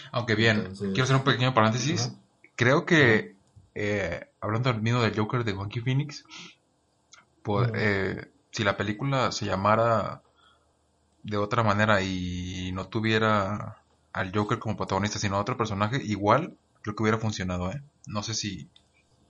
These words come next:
Speaker 1: no sé si,
Speaker 2: Como por
Speaker 1: si piensas lo mismo.
Speaker 2: ejemplo, Taxi Driver.
Speaker 1: Porque, pues, es la his-,
Speaker 2: Ajá.
Speaker 1: es una historia, <laughs> es una historia, pues, que va de punto A a punto B y ni siquiera tiene que ver, o sea,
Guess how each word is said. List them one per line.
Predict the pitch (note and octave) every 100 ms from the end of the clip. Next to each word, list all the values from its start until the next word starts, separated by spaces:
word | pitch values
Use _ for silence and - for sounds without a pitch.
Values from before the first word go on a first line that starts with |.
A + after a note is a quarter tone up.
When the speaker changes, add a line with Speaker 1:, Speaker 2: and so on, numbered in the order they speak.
| -
Speaker 1:
no | G2+
sé | G#2
si, | A2 A2+ G2+ G2
Speaker 2:
Como | F#2
por | F#2+
Speaker 1:
si | G#2+
piensas | A2 A2+
lo | G#2+
mismo. | G#2+ G#2 G#2 G#2
Speaker 2:
ejemplo, | - -
Taxi | G2+ G2 A2
Driver. | G2+ G2 F#2+ F#2 E2+ - _ _ _ _ _ _ - -
Speaker 1:
Porque, | G#2+ - G#2+ G#2 - _ -
pues, | A2+ -
es | A#2
la | A#2+
his-, | A#2
Speaker 2:
Ajá. | A#2 A2+
Speaker 1:
es | A#2+
una | B2+
historia, | A#2 C3 B2 A#2+ A2 F#2+ - _ _ -
<laughs> | - - A2+ - A2+ - - _ - - - _ _
es | - G#2+
una | A#2 A#2
historia, | A2 - A2+ A2+ A#2+ A2+ G#2+ G#2 - - - _ _ _ _ _ _
pues, | A2 G#2
que | G#2
va | G2+
de | G#2
punto | G#2 A2+ A2 G#2+
A | A#2 A#2
a |
punto | A2+ A2 A2
B | A2+ C3+
y | B2
ni | G#2
siquiera | G2 F#2 G#2 G#2+ A2
tiene | G#2+ G#2 G#2+
que | -
ver, | G#2 G#2 - _
o | G#2
sea, | G#2+ F#2